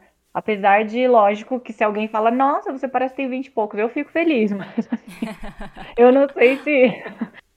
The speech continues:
Speaker 1: quando eu tiver, sei lá, quarenta, cinquenta, não sei se vai mudar essa percepção, né? Mas hoje é assim que eu vejo.
Speaker 2: É engraçado porque você falando isso de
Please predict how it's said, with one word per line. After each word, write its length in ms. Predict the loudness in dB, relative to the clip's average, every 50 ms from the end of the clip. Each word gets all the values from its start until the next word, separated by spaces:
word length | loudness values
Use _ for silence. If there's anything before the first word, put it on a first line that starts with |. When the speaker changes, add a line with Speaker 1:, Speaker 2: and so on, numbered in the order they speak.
| _ -6
Speaker 1:
quando 140 | -4 0 0
eu 100 | 0 0
tiver, 540 | 0 -2 -2 2 4 4 4 4 4 2 0
sei 220 | -2 -4 -2 0
lá, 460 | 2 2 2 2 0 0 -2 -6 -12 _ _ _ _ -4
quarenta, 500 | -4 -2 -2 -2 -2 -4 -4 -8 -10 -14
cinquenta, 800 | -12 -10 -10 -12 -10 -6 -4 -4 -2 -2 -4 -4 -6 -6 -8 -8
não 120 | -8 -8
sei 240 | -10 -8 -8 -8 -8
se 240 | -8 -8 -8 -8 -6
vai 260 | -6 -2 0 0 0
mudar 460 | 0 -2 -2 -2 0 2 2 2 2
essa 160 | 0 -2 -8 -6
percepção, 720 | -6 -8 -6 -6 -12 -12 -12 _ -8 -6 -6 -6 -6 -6
né? 160 | -8 -8 -8
Mas 260 | -6 -6 -8 -6 -6
hoje 300 | -6 -4 -4 -6 -6 -6
é 100 | -4 -4
assim 220 | -6 -6 -8 -12 -10
que 100 | -10 -10
eu 60 | -10
vejo. 420 | -8 -8 -8 -8 -8 -8 -12 -14 -20 _ _ _ _ _ _ _ _ _ _ _ _ _ _ _ _ _ _ -14
Speaker 2:
É 100 | -14 -14
engraçado 680 | -12 -12 -10 -12 -12 -12 -10 -8 -8 -8 -8 -10 -14 -20
porque 800 | _ -16 -16 -16 -16 _ -18 -16 -14 -14 -14 -14 -16 -18 -20
você 180 | -20 -20 -20 -18
falando 320 | -16 -16 -16 -16 -16 -16
isso 340 | -16 -16 -16 -18 -18 -20 -20
de 320 | -20 -18 -18 -18 -18 -18